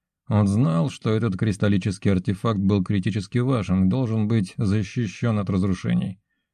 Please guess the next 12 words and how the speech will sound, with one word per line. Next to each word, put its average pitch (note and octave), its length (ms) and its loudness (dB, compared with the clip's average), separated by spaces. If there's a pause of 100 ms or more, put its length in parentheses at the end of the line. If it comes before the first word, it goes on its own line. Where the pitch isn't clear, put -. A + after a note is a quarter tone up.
(260)
Тем A2 220 0
более E3 320 2
нельзя C#3 380 2
было C#3+ 240 2
позволить B2 600 2
силе C#3 380 2
этого A2 480 2
чужеродного G2+ 680 2
артефакта G2+ 640 -2
вырваться C3+ 540 0
из-под - 440 -4
контроля, B2 640 0